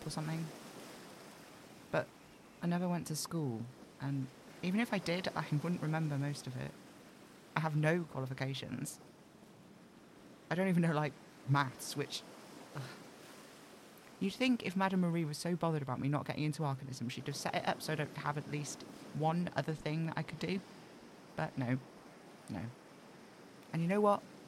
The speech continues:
Madame Marie was wrong about a lot of things, but maybe there was something she was right about, and I should have stayed away from the stuff at all costs. But honestly, what the hell else is there for me to do? <laughs> Maybe I could start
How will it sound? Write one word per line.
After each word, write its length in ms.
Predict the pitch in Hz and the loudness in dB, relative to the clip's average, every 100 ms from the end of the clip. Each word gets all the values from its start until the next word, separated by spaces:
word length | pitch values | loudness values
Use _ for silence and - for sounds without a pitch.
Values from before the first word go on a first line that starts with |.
| - | 0
Madame 220 | 190 185 | 4 6
Marie 180 | 180 180 | 6 6
was 160 | 165 160 | 4 4
wrong 220 | 170 170 | 4 4
about 180 | 156 131 | 2 4
a 40 | |
lot 200 | 135 156 | 4 4
of 60 | - | 2
things, 340 | 185 202 - - - - | 2 2 -2 -8 -6 0
but 160 | 160 - - | 0 0 0
maybe 240 | 156 160 165 | 2 4 2
there 100 | 160 | 0
was 80 | |
something 260 | 156 156 147 | 0 0 0
she 140 | - | 0
was 80 | 135 127 | -2 2
right 180 | 135 127 | 2 4
about, 240 | 123 120 117 127 | 2 0 0 -2
and 120 | 123 | -2
I 60 | |
should 240 | 123 - 143 | -2 0 -2
have 80 | 123 | 0
stayed 220 | - 127 | -2 -2
away 160 | 120 | -2
from 160 | 131 131 | 0 -2
the 40 | |
stuff 280 | 127 131 131 | 0 -2 0
at 20 | |
all 160 | 127 131 | 0 0
costs. 580 | 131 127 127 - - - - - - - - - - - - - - - - - - - | -2 -2 -2 -6 -8 -8 -12 -16 -16 -16 -16 -16 -16 -18 -18 -16 -16 -14 -14 -14 -10 0
But 100 | - | 6
honestly, 460 | 247 247 - 170 - - - - - - | 8 8 4 -2 -4 -12 -14 -14 -14 -10
what 100 | - | -2
the 60 | 220 | 0
hell 200 | 208 196 | 4 8
else 300 | 202 247 - | 8 6 0
is 120 | 180 | 0
there 120 | 170 | 0
for 120 | 156 165 | 2 2
me 100 | 165 | 2
to 140 | - | -2
do? 260 | 156 117 101 131 - - - - - - - - - - - - - - - | 0 0 0 -4 -6 -10 -10 -10 -10 -10 -10 -12 -12 -14 -14 -14 -16 -18 -8
<laughs> 80 | - - - - - - - - - - - - | -6 -6 -12 -18 -18 -18 -16 -16 -16 -16 -16 -8
Maybe 140 | 151 139 | -6 -4
I 40 | |
could 140 | 135 139 | -6 -6
start 240 | - - | -4 -6